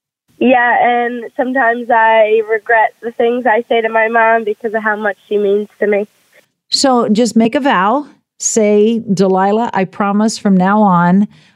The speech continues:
Speaker 2: I will not let unkind words leave my mouth, whether it's to my mom or my siblings or somebody on the street." Just choose to be kind and then break that bad habit.
Speaker 1: I will definitely do that.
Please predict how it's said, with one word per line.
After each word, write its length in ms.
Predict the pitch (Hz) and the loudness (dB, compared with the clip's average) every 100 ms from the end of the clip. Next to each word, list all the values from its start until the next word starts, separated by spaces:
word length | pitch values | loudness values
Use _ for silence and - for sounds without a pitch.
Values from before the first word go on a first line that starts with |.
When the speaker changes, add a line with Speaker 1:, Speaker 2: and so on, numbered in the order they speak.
| _ | _
Speaker 2:
I 100 | 202 | 0
will 300 | 220 208 254 | 2 2 2
not 320 | 254 254 254 | 2 2 0
let 260 | 220 233 226 | 0 0 0
unkind 680 | 226 220 220 220 226 220 196 | 0 2 2 2 2 2 2
words 420 | 214 214 190 160 | 2 2 2 0
leave 440 | 180 190 214 220 202 - | 2 4 4 2 0 0
my 240 | 190 190 | 2 2
mouth, 500 | 175 175 165 151 - | 2 2 0 -2 -2
whether 280 | 165 160 156 | -2 0 0
it's 160 | 143 - | -2 -4
to 120 | 175 | 0
my 140 | 151 | 0
mom 320 | 147 170 208 | 0 0 0
or 60 | 196 | 0
my 180 | 165 151 | 0 0
siblings 680 | - 208 196 208 196 185 170 | 0 0 2 2 2 2 0
or 160 | 160 | -2
somebody 500 | 147 196 196 196 185 | 0 0 2 2 2
on 140 | 180 165 | 2 0
the 80 | |
street." 440 | 156 - 156 123 - - _ _ | -2 -2 0 0 -6 -20 _ _
Just 320 | - 208 - - | -4 -2 -2 -6
choose 540 | - 254 254 254 226 | -2 0 2 0 -2
to 200 | - 233 | -2 0
be 200 | 185 214 | 2 0
kind 800 | 208 - 262 269 190 135 117 120 | 0 -2 0 2 2 2 2 -2
and 160 | - 180 | 0 2
then 180 | 190 185 | 4 2
break 380 | 151 190 214 220 | 2 0 0 0
that 280 | 208 185 | -2 -2
bad 220 | 175 196 190 | -2 0 -2
habit. 520 | 202 233 208 110 - _ _ _ _ - | -2 -2 -4 -8 -12 _ _ _ _ -6
Speaker 1:
I 180 | 240 254 | -2 0
will 120 | 247 | 0
definitely 580 | 247 254 - 277 254 240 | -2 -2 -2 -2 -2 -2
do 200 | 233 226 | -2 0
that. 280 | 208 180 | 0 0